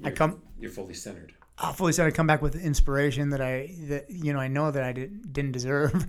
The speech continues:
Speaker 1: <laughs> It's just so, so huge and
Speaker 2: Oh, I love
Speaker 1: grandiose,
Speaker 2: that.
Speaker 1: right?
Speaker 2: Very cool. So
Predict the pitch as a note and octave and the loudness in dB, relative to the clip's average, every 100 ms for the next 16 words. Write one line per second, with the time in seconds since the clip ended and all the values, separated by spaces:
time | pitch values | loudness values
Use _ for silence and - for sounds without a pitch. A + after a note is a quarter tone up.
0 | - - - D3 - D3 - C#3+ - - | -6 -6 0 0 2 2 0 0 -2 2
1 | D3 C3+ B2+ B2 - - - C#3 A#2 C3+ | 4 2 0 -2 -8 -10 -4 -4 -4 -4
2 | C3 A#2+ - B2+ A2+ F#2 F2+ G#2+ F2 F2+ | -6 -6 -8 -6 -4 -2 0 0 -2 -4
3 | - D3+ C3 C#3+ - - - - - B2+ | -8 -6 -6 -6 -14 -20 -20 -14 -2 0
4 | B2 - F#2+ F2+ - - - - - E3 | 0 0 -2 -2 -8 -16 -18 0 8 10
5 | D3+ | 8